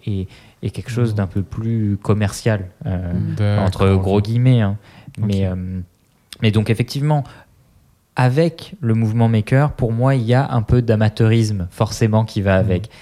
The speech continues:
Speaker 2: Mhm.
Speaker 1: Et si ça se professionnalise, effectivement, on perdra une partie du charme, euh, qui, qui, qui est là-dedans.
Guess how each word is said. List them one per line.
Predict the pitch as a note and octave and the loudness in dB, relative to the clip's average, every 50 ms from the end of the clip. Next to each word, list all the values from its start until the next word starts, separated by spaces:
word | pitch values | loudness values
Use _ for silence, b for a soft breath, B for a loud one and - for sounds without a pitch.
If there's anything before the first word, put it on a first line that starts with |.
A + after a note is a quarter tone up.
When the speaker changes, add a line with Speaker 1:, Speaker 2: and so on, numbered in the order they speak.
| B A#2+ | B -4
Speaker 2:
Mhm. | A2 | -4
Speaker 1:
Et | G2+ G2+ | -2 -2
si | - - C#3 | -2 -4 -2
ça | - C3+ A#2 | -2 -2 -2
se | - | -2
professionnalise, | - B2 A2+ - A#2 A2 - A#2+ A2 G#2+ G#2 A2 C3 D3 C#3+ C3 B B B B B | -2 -4 -4 -2 -4 -4 -2 -2 0 0 0 0 0 0 0 -2 B B B B B
effectivement, | - A2 - G2+ - - B2+ B2+ | -12 -12 -12 -10 -8 -4 -2 -2
on | A#2+ G2+ | -2 -2
perdra | - F#2 F2+ F#2 F#2+ G#2+ G#2 | -4 -6 -6 -4 -2 -2 -2
une | G2+ F#2+ F#2 | -2 -4 -6
partie | - - - - - | -8 -10 -10 -12 -12
du | A2 G2 | -10 -10
charme, | F2+ - - A#2 A#2+ B2 A#2+ A2 G#2 | -8 -2 0 0 2 2 0 0 -2
euh, | F#2+ F#2 F2+ F2+ F2 F2 | -2 -2 -2 -2 -2 -4
qui, | F2+ - - - F#2 F2 F2 | -6 -6 -10 -10 -12 -12 -12
qui, | - - - F2+ F2 - F#2 F#2 F#2+ - | -14 -14 -14 -12 -10 -10 -12 -12 -14 -12
qui | - - | -8 -6
est | F#2+ | -4
là-dedans. | F2 F#2 G2+ A2 A2+ A2+ G#2 | -4 -4 -4 -4 -4 -6 -6